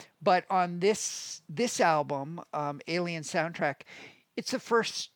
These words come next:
first time chronologically that you hear something that's really sounds like maybe it's just a hammer on a,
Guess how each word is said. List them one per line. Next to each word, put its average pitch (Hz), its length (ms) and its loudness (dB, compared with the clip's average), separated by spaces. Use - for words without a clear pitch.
first - 360 -2
time 190 200 0
chronologically 160 1040 0
that 139 200 -12
you 156 140 -12
hear 208 480 0
something 156 400 -4
that's - 260 -10
really 165 300 -2
sounds 190 520 2
like 147 440 0
maybe 180 320 0
it's 180 80 -4
just - 260 -6
a - 60 0
hammer 175 720 0
on 151 220 2
a, 143 180 -2